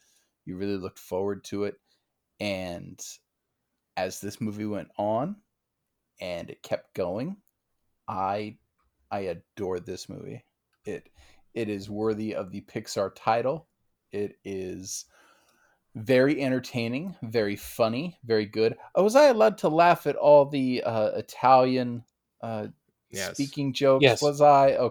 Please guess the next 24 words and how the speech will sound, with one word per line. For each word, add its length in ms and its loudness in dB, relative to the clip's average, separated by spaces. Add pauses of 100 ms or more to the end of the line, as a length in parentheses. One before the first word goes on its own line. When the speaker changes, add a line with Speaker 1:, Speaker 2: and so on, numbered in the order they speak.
Speaker 2:
The 60 -2
Speaker 1:
Okay, 0 -
Speaker 2:
director 420 0
Speaker 1:
'cause 20 2
Speaker 2:
of 80 -4
this 160 -4
movie 320 -4
is 120 -8
It-, 160 -18
is 260 -12
Italian. 560 -14
Speaker 1:
I, 200 4
and 120 2
I 80 4
saw 300 6
that, 300 -2
but 120 8
I, 240 10
Speaker 2:
So, 140 -2
Speaker 1:
I 140 6
was 220 0
Speaker 2:
so 120 12
he, 180 6
Speaker 1:
also 260 4